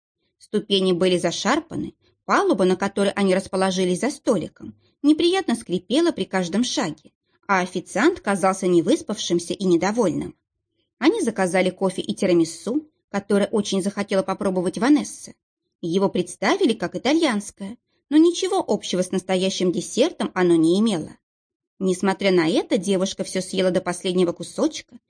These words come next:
чем порадовала Василия, который хотел поразить иностранку, и уже было расстроился, что тирамису не оправдает её ожиданий. Они расстались в холле гостиницы, и Василий, как всегда, прошмыгнул к лифту.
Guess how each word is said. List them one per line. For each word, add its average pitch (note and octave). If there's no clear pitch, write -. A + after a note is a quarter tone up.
чем G3
порадовала F3+
Василия, G#3
который G3
хотел G3
поразить F#3+
иностранку, G3
и G#3
уже G3
было F#3
расстроился, A3
что F#3+
тирамису F3
не D#4+
оправдает F3
её F3
ожиданий. G3
Они F4+
расстались C4+
в -
холле F#3
гостиницы, G#3
и G3+
Василий, B3+
как E3
всегда, G3
прошмыгнул F#3+
к G3
лифту. -